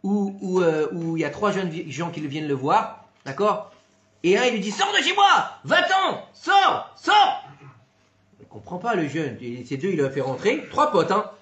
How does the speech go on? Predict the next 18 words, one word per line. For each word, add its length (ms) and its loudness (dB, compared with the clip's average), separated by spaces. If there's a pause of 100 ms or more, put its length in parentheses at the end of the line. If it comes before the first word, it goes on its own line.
(100)
Le, 180 4
le, 200 6
il 120 2
fait 80 -2
rentrer. 580 -4
Et 100 4
le 120 6
troisième, 340 0
il 60 -4
lui 80 -4
crie 140 -8
dessus, « 260 -2
Sors ! 520 -2
Sors ! » 380 0 (380)
Bon, 80 -4
il 120 -2
s'en 140 -10
va. 380 0